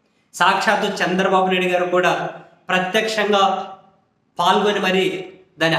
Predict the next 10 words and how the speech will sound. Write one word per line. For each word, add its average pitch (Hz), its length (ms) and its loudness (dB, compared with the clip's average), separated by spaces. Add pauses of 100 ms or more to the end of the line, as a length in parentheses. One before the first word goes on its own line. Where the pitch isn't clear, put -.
హైలైట్ 180 380 0
చేసే 160 260 -2
ప్రయత్నం. 135 440 -2 (640)
ఏంటది? 170 400 0 (960)
చంద్రబాబు 190 460 2
నాయుడు 202 180 2
గారు 190 200 0
ముఖ్యమంత్రి 190 480 -2
అయిన 185 180 0
తర్వాత 180 300 0